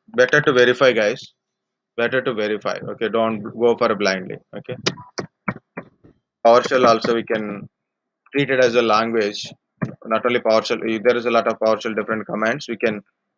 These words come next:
as a script writing is also there. Okay, so for network programming or anything, so script writing is one side, we can say, in a,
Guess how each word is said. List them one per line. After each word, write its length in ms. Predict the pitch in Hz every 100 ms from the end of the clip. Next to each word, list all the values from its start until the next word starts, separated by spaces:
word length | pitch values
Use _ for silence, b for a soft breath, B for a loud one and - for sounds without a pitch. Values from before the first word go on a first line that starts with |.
| - 120
as 200 | 120 117
a 480 | 117 110 107 104 98 - _ _ -
script 440 | - - 131 -
writing 360 | 107 104 107 104
is 160 | 98
also 280 | 95 101 92
there. 140 | - - _ _ _ _ - - - - - _ _ - - - - - - _ - - _ _ _ _ _ _ _ _ _ _ _ _
Okay, 140 | 151 143
so 200 | 123 117
for 120 | 123
network 380 | 120 117 120 117
programming 540 | 113 107 107 107 107
or 100 | 123
anything, 420 | 135 156 143 95 92
so 320 | 107 95 90 _ _ _
script 320 | 135 139 147
writing 500 | 131 127 139 160 202 -
is 640 | 110 113 110 - - - - _ _ _ -
one 220 | 110 120
side, 300 | 156 135 127
we 100 | 120
can 220 | 123 117
say, 260 | - 123 113
in 220 | -
a, 60 | 120